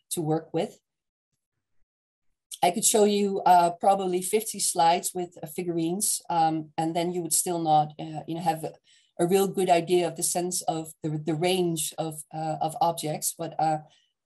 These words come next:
uh, some of them are shown here. So on the left, uh, Çatalhöyük,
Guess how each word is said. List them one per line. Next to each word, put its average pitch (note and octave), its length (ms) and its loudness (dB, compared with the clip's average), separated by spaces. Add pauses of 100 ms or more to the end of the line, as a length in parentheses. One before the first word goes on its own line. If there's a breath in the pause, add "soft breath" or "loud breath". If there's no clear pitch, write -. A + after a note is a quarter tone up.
(280)
uh, E3+ 60 -2
some F3+ 240 2
of F#3 80 -6
them E3+ 260 0
are E3+ 140 -2
shown E3+ 300 0
here. F3 380 0
So E3+ 440 0
on E3+ 160 2
the E3+ 80 -2
left, E3+ 440 -2
uh, D#3 380 -8
Çatalhöyük, E3+ 680 -6